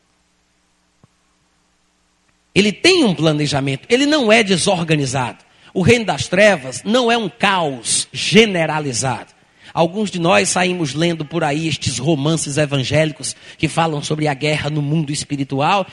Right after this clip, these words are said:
e depois a gente fica mais, fica crendo muito mais nesses livros do que no que a palavra de Deus diz. Há livros por aí afora que falam sobre as coisas deste mundo tenebroso,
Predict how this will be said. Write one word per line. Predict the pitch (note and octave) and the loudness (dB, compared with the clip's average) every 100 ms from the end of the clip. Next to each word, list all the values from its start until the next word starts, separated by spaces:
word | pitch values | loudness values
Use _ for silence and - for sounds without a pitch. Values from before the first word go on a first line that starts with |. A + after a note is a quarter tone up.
| - | -8
e | - | -2
depois | F3 E3 F#3+ | -2 0 0
a | F3 | 0
gente | E3+ F3 | -2 -4
fica | - E3+ | -6 -4
mais, | F3 F3+ - - - | -2 -2 -4 -10 -12
fica | E3+ F3 | -8 -4
crendo | F3+ E3+ D#3 | 0 0 0
muito | A3 B3+ | 0 0
mais | G3+ F#3+ F#3 | 0 0 -2
nesses | F3+ E3 D3 | -6 -6 -4
livros | G3+ A3+ G#3+ | -4 -4 -4
do | A3+ | -2
que | G#3 | -2
no | G#3+ | 0
que | G#3+ | -2
a | |
palavra | G3 G3+ G3 | 0 -2 -2
de | F3+ | -4
Deus | F3 G#3 | -2 -2
diz. | C#3+ D#3 D3+ - - | -2 -4 -4 -12 -10
Há | - F3 | -2 0
livros | D#3+ G3+ E4 G#3 F3 | 2 4 4 2 -6
por | - E3+ | -4 -2
aí | E3 D#3 | -2 -2
afora | - E3+ A3 G#3+ | -2 0 2 0
que | - E3 | -4 -4
falam | E3+ F3 D3+ | -2 -2 -4
sobre | - D#3 D3+ | -4 -4 -4
as | - | -4
coisas | F3 E3+ D#3 C3 | -2 0 0 -2
deste | D#3+ - C#3+ | -4 -4 -2
mundo | D3 E3 C#3+ | 0 0 -2
tenebroso, | D3 C3+ A2 D#3 C4 G3+ | -4 -4 0 2 4 2